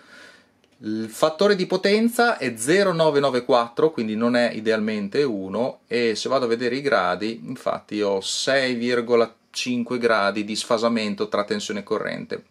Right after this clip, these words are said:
proprio dovuti a, eh, la natura induttiva di, eh, queste resistenze. Aumentiamo la potenza in gioco con la configurazione due.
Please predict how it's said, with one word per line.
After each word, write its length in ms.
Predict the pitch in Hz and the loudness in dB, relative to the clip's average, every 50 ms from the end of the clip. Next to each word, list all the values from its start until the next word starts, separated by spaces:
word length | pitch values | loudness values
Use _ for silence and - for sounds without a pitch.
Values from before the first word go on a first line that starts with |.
| _ _ | _ _
proprio 380 | - 151 156 147 151 - 156 147 | 0 2 2 2 2 0 0 0
dovuti 600 | 143 139 131 127 123 120 120 - 123 120 120 - | 0 -2 -2 -2 -4 -4 -4 -2 -2 -2 -4 -2
a, 240 | - 107 117 113 - - | -2 0 0 0 -2 -2
eh, 200 | 110 107 107 110 | -2 -2 0 0
la 100 | 113 117 | 0 0
natura 580 | 117 117 - - 120 113 107 110 113 110 101 - | 0 -2 -2 -4 -6 -2 0 2 2 2 2 0
induttiva 760 | 127 127 127 120 127 123 - - 120 110 107 107 104 107 104 | 0 -2 -2 -2 -4 -6 -10 -10 -8 -6 -4 -2 -2 -2 -2
di, 340 | 101 101 107 104 104 101 - - | -2 -2 -4 -6 -6 -8 -10 -8
eh, 240 | 98 98 101 101 98 | -6 -4 -4 -4 -6
queste 300 | - 107 101 - - 107 | -6 -8 -6 -6 -6 -6
resistenze. 840 | 104 98 101 101 - - - 90 101 101 - - - - - - _ _ _ _ _ _ _ _ _ _ _ - - _ - - _ _ _ _ _ _ _ _ - | -6 -6 -8 -10 -10 -10 -10 -10 -10 -10 -8 -8 -8 -8 -8 -12 _ _ _ _ _ _ _ _ _ _ _ -20 -20 _ -20 -20 _ _ _ _ _ _ _ _ -2
Aumentiamo 600 | - 147 175 196 190 185 190 - 190 196 185 175 160 | -2 0 2 2 0 2 2 2 2 4 4 4 4
la 80 | 156 | 4
potenza 400 | 151 - 160 - 185 180 156 170 | 4 2 2 2 0 0 2 2
in 80 | 180 208 | 2 2
gioco 300 | 165 120 104 - 143 131 | 4 2 2 0 -2 -2
con 120 | - 143 | 0 0
la 60 | 139 | 0
configurazione 800 | 139 - 156 147 - 165 156 175 180 170 - - 104 101 98 92 | 2 2 0 0 0 2 2 2 2 2 0 0 0 0 0 -2
due. 320 | 95 90 87 90 92 - | -2 -4 -2 -2 -4 -4